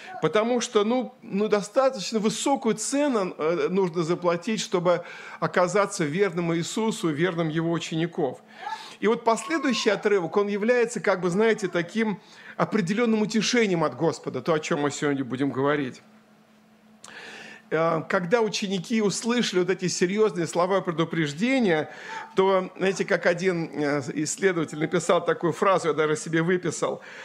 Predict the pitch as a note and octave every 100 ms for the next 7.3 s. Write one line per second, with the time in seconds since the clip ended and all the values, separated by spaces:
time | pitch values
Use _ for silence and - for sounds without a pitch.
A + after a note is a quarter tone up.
0 | - - E3+ G#3 A3+ - C4 - A3+ A3+
1 | A#3 A3+ A#3 B3+ G3 G#3 E3+ G#3+ C#4 C4+
2 | D#3+ C#3 B2+ - - _ _ D#3+ D#3+ G#3
3 | G#3 F#3 F3+ E3 D3+ D#3+ - C#3+ B2+ -
4 | - - - - - _ - A3+ A3+ A#3+
5 | A#3 G#3+ G#3 A3 G#3+ G3+ A#3+ A#3 E3+ C#3+
6 | E3 A3 G3+ G3 F#3+ F3+ F3+ - E3+ D#3
7 | C3+ B2 -